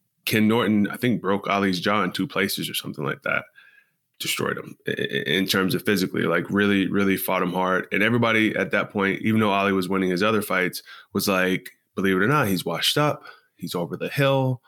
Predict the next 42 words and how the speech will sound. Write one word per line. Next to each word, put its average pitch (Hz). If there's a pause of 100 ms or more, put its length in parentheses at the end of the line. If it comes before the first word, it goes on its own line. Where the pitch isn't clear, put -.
(320)
past -
his -
prime." 139 (400)
So -
then 143
a 139
guy 120
named 104
George 107
Foreman 107
comes 90
around. 90
And 87
this 107
is 107
so 107
you 98
know 95
what 92
I 92
grew 90
up -
in, 92 (580)
<laughs> -
what 117
I 98
grew 95
up -
with 98
in, 90
in 92
the 95
household. 90 (560)
And 101
he 113 (400)
knocks 104
out 104
Joe 104
Frazier 101
in 95
two 147
rounds, 117